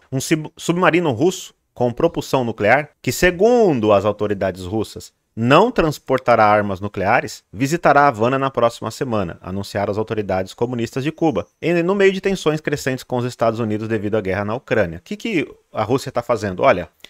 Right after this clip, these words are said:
é, várias, várias ações que a Rússia tem feito, agora é assim: ó, é, vão fazer esse deslocamento ali para Cuba, no Caribe, vão fazer treinamento ali, é, e Vladimir Putin anunciou também que está pensando em começar a fornecer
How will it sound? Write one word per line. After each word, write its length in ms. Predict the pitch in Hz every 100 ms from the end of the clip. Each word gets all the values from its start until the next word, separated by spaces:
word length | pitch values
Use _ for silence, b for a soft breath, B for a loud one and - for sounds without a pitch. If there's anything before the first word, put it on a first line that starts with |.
| B B - 101
é, 280 | 110 110 -
várias, 380 | 107 220 226 - _ _
várias 240 | 135 214 214
ações 340 | 143 - 127
que 100 | -
a 20 |
Rússia 260 | 101 104 101
tem 160 | - 95
feito, 320 | 123 135 127
agora 220 | 120 123
é 40 |
assim: 320 | 147 - 110 90
ó, 100 | 87 -
é, 200 | 101 95
vão 200 | 87 156
fazer 240 | 175 143
esse 140 | 147 139
deslocamento 680 | 117 127 127 117 113 104 101
ali 280 | 101 90 _ _ -
para 160 | 98
Cuba, 640 | - 113 139 156 151 147 - -
no 100 | 113
Caribe, 680 | - 87 117 156 156 190 - -
vão 140 | 120
fazer 200 | 127 123
treinamento 680 | - 131 120 107 110 110 98
ali, 400 | 95 120 196 -
é, 380 | - 123 127 127 _ _ _ -
e 340 | 151 151 - _ _
Vladimir 380 | 123 165 185 180
Putin 360 | 180 170 - 156
anunciou 340 | 147 - 139
também 340 | 123 107 135
que 360 | 151 143 120 - -
está 200 | - 180
pensando 500 | 226 - 127 95 - -
em 120 | 117
começar 500 | - 127 113 120 120
a 40 |
fornecer 600 | - 127 113 - 110 113